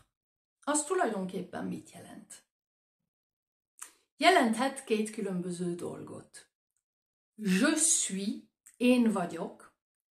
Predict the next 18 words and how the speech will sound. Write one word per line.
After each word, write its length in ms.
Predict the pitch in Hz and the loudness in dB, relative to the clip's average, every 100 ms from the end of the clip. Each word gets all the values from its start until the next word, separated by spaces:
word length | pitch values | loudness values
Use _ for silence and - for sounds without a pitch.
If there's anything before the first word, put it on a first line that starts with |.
| _ | _
la 260 | - 190 185 | -4 -2 0
dame 840 | 175 190 202 262 320 370 - _ _ _ - | 0 2 6 6 4 2 -4 _ _ _ -8
en 480 | 202 202 254 - _ - | -4 -2 -2 -4 _ -14
voiture. 840 | 190 208 220 - - - - - - _ _ _ _ - _ | -4 -2 -2 -4 -12 -12 -14 -18 -20 _ _ _ _ -20 _
A 160 | 180 180 | -6 0
nő, 540 | 180 226 330 - - _ _ _ _ _ _ | 4 4 4 -2 -20 _ _ _ _ _ _
aki 280 | - - 196 | -16 -2 0
a 80 | 190 | 0
kocsiba 480 | 196 180 180 - - | -4 -4 -10 -10 -12
van, 300 | - - _ | -14 -16 _
szóval 480 | - - - - _ _ | -18 -12 -12 -12 _ _
kocsikázik. 840 | 175 175 - - - - - _ - | -12 -10 -12 -14 -16 -16 -20 _ -10
Je 180 | 190 240 | -4 -2
suis 500 | - - 196 311 214 | -2 -4 -4 -4 -4
la 140 | 170 | -6
dame 360 | 175 220 277 - | -2 0 0 0
en 160 | 220 220 | -2 0
voiture. 640 | 208 - - - - | -4 -6 -16 -18 -20